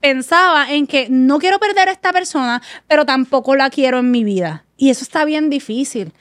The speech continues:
Y reconocer y no repetir esas conductas es algo bien fuerte. Porque, porque yo tengo esta persona que sé que no le puedo dar emocionalmente lo que quiere y, y paso tiempo.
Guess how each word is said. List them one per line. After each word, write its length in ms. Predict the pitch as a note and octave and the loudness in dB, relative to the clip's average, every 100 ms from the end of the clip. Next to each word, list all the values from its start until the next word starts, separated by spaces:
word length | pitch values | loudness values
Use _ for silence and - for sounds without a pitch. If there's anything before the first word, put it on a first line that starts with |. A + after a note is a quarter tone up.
| - - | -16 -2
Y 120 | D4 | 0
reconocer 760 | C#4+ C#4 C4 A#3+ A#3 D#4 D#4+ - | 0 0 -2 -2 0 0 0 -2
y 160 | C#4 C4+ | 0 2
no 180 | B3 A#3+ | 2 0
repetir 440 | C#4+ D#4 C#4+ D#4 | 0 0 -2 -2
esas 260 | D4+ D#4 - | -4 -6 -6
conductas 680 | D#4 C#4+ D#4 D4 - G#3 | -2 -2 -2 -4 -6 -6
es 80 | A#3 | -6
algo 280 | G#3+ A3 B3 | -6 -4 -4
bien 340 | A3 G#3+ G#3 B3+ | -2 -4 -4 -4
fuerte. 500 | F#3+ F3+ - G3+ - _ - - _ | -6 -6 -6 -10 -10 _ -20 -20 _
Porque, 360 | D4+ D4+ D4 - _ _ | 0 0 -2 -6 _ _
porque 340 | D#4 D4 D4+ | 2 4 2
yo 120 | C4 D4 | 0 0
tengo 180 | F4 | 0
esta 240 | F#4 - F4 | 0 0 0
persona 420 | F4 E4+ F4+ D4 | 0 0 0 0
que 200 | D4 A#3+ | 0 -2
sé 480 | - D4+ C4+ G#3+ - _ _ | 0 0 0 -2 -10 _ _
que 140 | - C#4+ | 0 2
no 240 | C4 B3 | 2 2
le 100 | C4+ | 2
puedo 240 | C#4+ D4+ D4 | 2 2 2
dar 160 | D4+ | 0
emocionalmente 760 | D4+ C4+ C#4+ A#3+ A3 B3+ C#4 D4 | 0 -4 -4 -4 -2 -2 0 0
lo 120 | D4 | -2
que 120 | D4+ | -2
quiere 400 | F4 E4 B3+ A#3+ _ - - _ _ _ _ _ _ _ _ | -2 0 -2 -8 _ -20 -20 _ _ _ _ _ _ _ _
y, 260 | - E4+ E4 E4 | 4 4 6 4
y 40 | |
paso 280 | A#3+ G#3+ D4+ | 2 -2 -2
tiempo. 500 | - G#4 A#4+ F#4 | 0 0 2 0